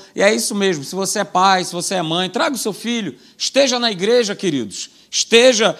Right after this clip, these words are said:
é, presente, se fazendo presente, é, pra que os teus filhos, eles criem esse hábito. Tudo é o hábito, é? Tudo é o hábito de nós estarmos na igreja. Por exemplo, hoje a gente não tem tantas pessoas aqui, né? Por quê? Porque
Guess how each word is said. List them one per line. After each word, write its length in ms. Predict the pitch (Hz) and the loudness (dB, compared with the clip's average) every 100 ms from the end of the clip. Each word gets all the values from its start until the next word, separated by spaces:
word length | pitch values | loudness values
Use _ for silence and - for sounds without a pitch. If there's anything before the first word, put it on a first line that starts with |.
| - | -8
é, 200 | - 202 | 2 4
presente, 580 | 208 247 220 165 226 233 | 4 4 2 2 0 0
se 100 | 214 | 0
fazendo 380 | 220 196 220 214 | 2 2 2 -2
presente, 720 | 214 196 147 190 214 202 - - _ - | -2 -2 0 -2 -2 -4 -8 -10 _ -2
é, 180 | 208 | 0
pra 140 | 214 202 | 0 -2
que 120 | 220 | -4
os 140 | 214 | -4
teus 260 | - 214 208 | 0 0 0
filhos, 400 | - 220 226 202 | -2 -4 -2 -2
eles 260 | 220 208 - | -2 -2 -4
criem 600 | - 247 277 294 269 240 | -4 0 2 4 4 2
esse 300 | 226 - 185 | 0 0 0
hábito. 400 | 160 135 131 139 | 0 -2 -6 -10
Tudo 560 | - 294 311 247 262 | -4 0 2 2 2
é 240 | 233 254 247 | 4 4 2
o 180 | 240 208 | 0 2
hábito, 560 | 196 143 143 - 113 - - _ _ | 2 2 -2 -4 -8 -8 -20 _ _
é? 280 | 147 220 - - _ | 2 2 2 -8 _
Tudo 200 | 269 285 | -2 4
é 80 | 277 | 6
o 140 | 254 208 | 8 8
hábito 460 | 240 220 233 226 | 6 6 0 -6
de 180 | 196 214 | -6 -2
nós 220 | 214 220 | 0 0
estarmos 460 | 190 - 208 208 185 | -2 0 0 0 -2
na 100 | 196 | -4
igreja. 320 | 160 156 143 | -2 -2 -2
Por 100 | 202 | -2
exemplo, 360 | 208 170 151 180 | -2 -2 -4 0
hoje 240 | 214 196 | 0 0
a 20 | |
gente 320 | 185 208 208 202 - - | -4 -4 -6 -8 -14 -14
não 80 | - | -4
tem 160 | 254 247 | 0 0
tantas 300 | 254 254 - | 0 -2 -2
pessoas 400 | 233 226 247 233 | -2 -2 -2 -2
aqui, 320 | 220 220 202 | -4 -4 -2
né? 140 | 220 | -4
Por 160 | 233 220 | -6 -4
quê? 240 | 214 175 | -2 -2
Porque 380 | 165 - 214 214 | -4 -4 -2 -2